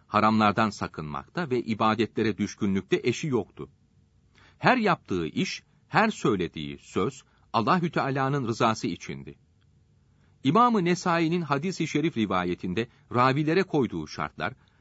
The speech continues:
Buhari ve Müslim'den daha sıkıydı. Hadis ravilerinin güvenilir olup olmamasındaki tespitlerine büyük alimler itibar ederlerdi. İmam-ı Nesai Hazretlerinden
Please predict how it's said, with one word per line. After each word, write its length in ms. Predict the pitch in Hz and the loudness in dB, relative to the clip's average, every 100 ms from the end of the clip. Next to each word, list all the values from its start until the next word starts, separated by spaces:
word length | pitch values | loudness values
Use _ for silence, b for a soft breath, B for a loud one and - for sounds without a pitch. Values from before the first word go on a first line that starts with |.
| b | b
Buhari 440 | 120 110 123 156 175 | 0 4 2 2 0
ve 120 | 151 | 0
Müslim'den 580 | 123 135 147 143 147 123 | -2 -2 -2 0 -2 -2
daha 200 | 117 117 | -2 -2
sıkıydı. 480 | - - 69 69 - _ _ _ _ _ _ _ b b b | -6 -12 -10 -10 -14 _ _ _ _ _ _ _ b b b
Hadis 420 | 147 170 262 151 | 0 2 0 2
ravilerinin 800 | 135 123 113 104 107 110 175 175 | 2 2 0 2 2 2 -2 -6
güvenilir 520 | 101 123 139 165 190 | -2 2 4 4 2
olup 300 | 208 151 147 | 0 -2 -2
olmamasındaki 800 | - 190 160 107 98 101 87 - | 0 0 2 -2 -4 -4 -4 -6
tespitlerine 800 | - 98 - 110 - 107 123 104 | -4 -4 -2 -4 -2 -2 -2 -2
büyük 240 | 131 202 | -2 -2
alimler 380 | 151 131 127 131 | 0 0 0 -2
itibar 460 | 123 113 117 110 92 | -2 -2 0 0 0
ederlerdi. 580 | 73 71 71 69 65 71 _ _ _ _ _ _ _ _ _ _ _ _ _ _ _ _ _ _ b b b b b | -2 -6 -6 -6 -6 -12 _ _ _ _ _ _ _ _ _ _ _ _ _ _ _ _ _ _ b b b b b
İmam-ı 360 | 147 226 240 214 | 2 4 4 4
Nesai 420 | 196 190 190 196 | 2 2 0 2
Hazretlerinden 880 | 143 107 95 82 95 92 87 107 | 0 0 -2 -4 -4 -2 -2 -4